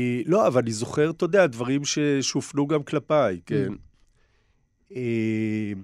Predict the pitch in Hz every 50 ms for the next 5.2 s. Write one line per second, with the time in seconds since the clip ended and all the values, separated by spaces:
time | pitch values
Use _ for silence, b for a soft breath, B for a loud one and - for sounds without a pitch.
0 | 107 117 - _ _ _ _ _ - 131 120 120 113 101 107 113 - - - 151
1 | 165 170 175 175 165 - - - 143 - - - - 131 120 117 110 117 131 135
2 | 139 _ - 151 147 143 127 127 139 139 - 156 - - 139 127 139 135 - 147
3 | 131 - - - 131 127 127 120 123 - - 139 131 127 131 - - 131 117 117
4 | 113 107 104 101 - - 117 110 113 107 110 107 107 110 95 98 107 120 147 170
5 | 185 185 170